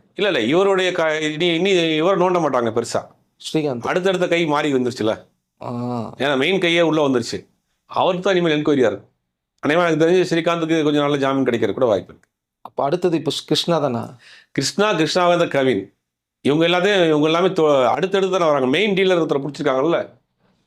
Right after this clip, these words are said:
Speaker 1: அந்த மெயின் டீலர் கொடுக்குற வாக்குமூலம் தான் பெரிய அதிர்ச்சியான வாக்குமூலமா இருக்கும்னு நினைக்கிறேன்.
Speaker 2: ஓகே சார், இது வந்து இப்படியே நீண்டுகிட்டே போகுது. சினிமா துறையில வந்து பல பேரும் சொல்றாங்க இது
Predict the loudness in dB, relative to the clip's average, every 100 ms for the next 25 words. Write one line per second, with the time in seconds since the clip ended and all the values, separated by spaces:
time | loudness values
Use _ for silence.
0 | _ _ -2 0 0 2 2 0 0 -2
1 | 0 2 2 0 -2 -2 0 0 0 0
2 | 0 -2 -2 0 0 -2 -2 -2 0 -2
3 | -2 -2 -2 -6 -10 _ _ _ _ _
4 | _ -8 -4 -4 -2 0 0 0 0 0
5 | 2 2 0 0 -2 -2 0 0 0 -2
6 | -2 0 2 0 -4 _ _ -14 -4 0
7 | 2 0 2 2 4 4 2 2 2 2
8 | 0 0 0 2 2 2 2